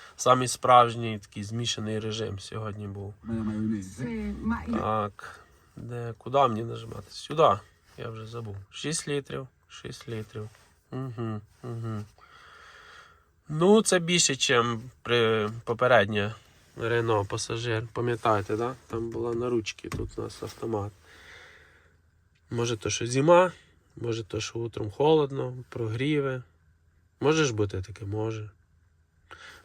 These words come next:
Ну, а завтра подивимося, утром я заправлюся і подивимося, скільки в нас, е, скільки буде заходу, ходу запасу, запасу ходу на повному баці. Вийдемо ми на тисячу кілометрів чи знову ні?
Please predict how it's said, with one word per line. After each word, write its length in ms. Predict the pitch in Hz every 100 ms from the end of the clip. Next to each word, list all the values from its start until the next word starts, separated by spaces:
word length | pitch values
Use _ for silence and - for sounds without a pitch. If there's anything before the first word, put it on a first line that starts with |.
| 135
Ну, 80 |
а 60 | 127
завтра 300 | 147 151 143
подивимося, 680 | - 131 135 131 - - 120
утром 400 | 123 123 123 123
я 80 | 120
заправлюся 600 | 123 143 139 139 117 -
і 40 | -
подивимося, 420 | 110 117 110 -
скільки 340 | - 113 -
в 40 | 110
нас, 340 | 110 104 - _ - - - _ _ -
е, 40 | 113 113 107 104 104
скільки 340 | - - 123
буде 220 | 120 117
заходу, 520 | 113 110 113 113 113 - - -
ходу 300 | - 127 117
запасу, 580 | 117 117 117 113 110 107
запасу 480 | 110 - 110 - -
ходу 400 | - 120 117 110
на 360 | 107 107 104
повному 440 | 104 117 113 113 107
баці. 520 | 110 95 98 - 85 101
Вийдемо 400 | 107 123 135 139
ми 140 | 135 131
на 120 | 127
тисячу 340 | - 127 -
кілометрів 680 | - 127 123 120 120 117 110
чи 300 | - 110 110 - - - _
знову 480 | 107 113 120 104 98
ні? 260 | 98 98